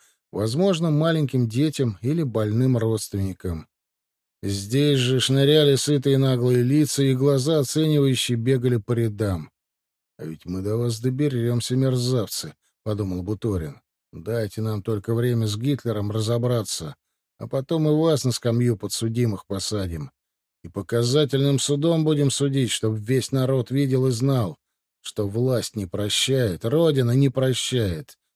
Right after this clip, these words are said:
таких преступлений против народа». Сделав круг вокруг рынка, пройдя через него, Буторин быстро пролез в щель в заборе за спинами торговцев и очутился на соседней улочке.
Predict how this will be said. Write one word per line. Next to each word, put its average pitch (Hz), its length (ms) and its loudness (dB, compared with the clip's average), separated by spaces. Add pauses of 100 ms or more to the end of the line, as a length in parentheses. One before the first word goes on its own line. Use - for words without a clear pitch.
(120)
таких 90 380 -10
преступлений 87 760 -6
против 95 480 -8
народа». 101 540 -4 (1200)
Сделав 143 480 -2
круг 147 340 -2
вокруг 117 460 -4
рынка, 147 520 0 (420)
пройдя 156 360 2
через 143 300 2
него, 165 260 2
Буторин 139 480 2
быстро 139 380 0
пролез 120 540 -2
в - 100 -12
щель 131 340 0
в 101 60 -6
заборе 135 580 2 (380)
за 123 180 0
спинами 139 440 2
торговцев 127 680 0
и 131 40 2
очутился 147 580 0
на 156 120 4
соседней 151 560 2
улочке. 117 680 0